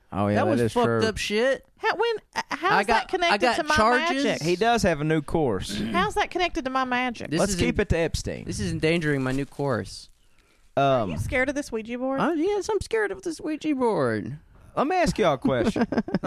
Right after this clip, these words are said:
Speaker 1: me ask y'all a question. You know how, do you think before the movie It came out that crown-, clowns were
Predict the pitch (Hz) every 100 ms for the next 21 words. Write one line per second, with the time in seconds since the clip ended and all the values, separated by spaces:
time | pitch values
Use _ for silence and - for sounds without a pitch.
0 | 262 247 - 147 117 117 95 - 466 466
1 | - 427 - - 214 254 285 233 196 175
2 | 151 131 104 - - _ _ _ _ _
3 | _ _ - 170 269 330 - 254 165 -
4 | 156 143 - 156 139 120 123 117 104 -
5 | 117 - - 113 113 113 92 90 76 _
6 | _ - - 104 104 - _ 113 110 104
7 | 87